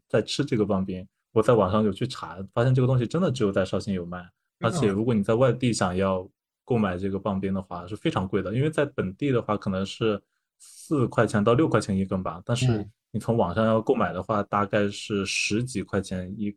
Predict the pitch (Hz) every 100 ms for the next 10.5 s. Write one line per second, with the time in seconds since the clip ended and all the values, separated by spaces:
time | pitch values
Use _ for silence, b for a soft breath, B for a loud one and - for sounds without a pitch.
0 | _ - 95 90 107 123 135 139 _ _
1 | _ _ _ - 123 110 98 98 127 110
2 | 117 117 107 - - 101 104 117 110 -
3 | 110 - 98 98 101 92 87 - 104 -
4 | 110 113 107 90 87 - 113 98 92 90
5 | 104 92 95 120 110 101 90 85 101 87
6 | 98 95 101 98 92 90 _ _ _ _
7 | - 95 92 90 92 95 104 _ _ 87
8 | - 107 104 98 95 95 92 98 85 -
9 | 92 95 _ - 131 143 110 113 90 87
10 | - 190 - 240